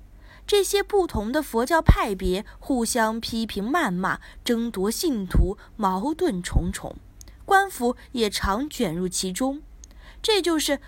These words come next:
法庆非常生气的原因。法庆叫来一位当地有名的士族和一位尼姑秘密商议。法庆说：“根据经书，为了维护正法，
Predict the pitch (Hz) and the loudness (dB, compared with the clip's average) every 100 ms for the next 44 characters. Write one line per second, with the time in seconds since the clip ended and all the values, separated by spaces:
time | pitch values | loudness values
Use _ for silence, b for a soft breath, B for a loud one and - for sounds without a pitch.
0 | - - 208 196 - 269 247 330 330 339 | -4 2 2 0 -4 -4 -4 -2 -2 -2
1 | 214 208 - 294 302 - 190 170 170 170 | -4 -2 -2 -2 -2 -4 -4 -4 -2 -4
2 | 208 240 262 - - - - - - - | -2 -4 -4 -12 -20 -20 -20 -20 -20 -20
3 | - B B B B - 285 247 247 311 | -20 B B B B 2 4 4 2 -2
4 | 311 302 254 262 254 285 277 302 302 302 | 2 4 4 2 0 0 2 2 2 0
5 | 233 196 175 185 196 285 - 381 254 180 | 0 0 -2 -2 -2 -2 0 0 0 -2
6 | 170 180 B - 208 180 220 262 185 170 | -4 -4 B -4 -2 0 0 0 0 -2
7 | 185 277 277 285 B - 247 196 175 - | -4 -2 -2 -2 B -6 -2 -2 -2 0
8 | 240 247 285 240 - - - b b b | 0 0 -4 -4 -8 -20 -20 b b b
9 | b b b - - - - 214 170 - | b b b -20 -20 -20 -4 -2 -2 -6
10 | 214 180 196 190 - - - - - b | -6 -2 -2 -2 -6 -20 -20 -20 -20 b
11 | b b b b - 214 202 175 160 - | b b b b -2 0 0 -4 -6 -2
12 | 233 240 - 262 277 b b b b b | -2 -2 -2 -4 -6 b b b b b
13 | 370 381 311 254 214 277 330 339 320 440 | 0 4 4 4 2 2 2 0 2 0
14 | 349 240 - 175 160 | 0 0 0 0 -2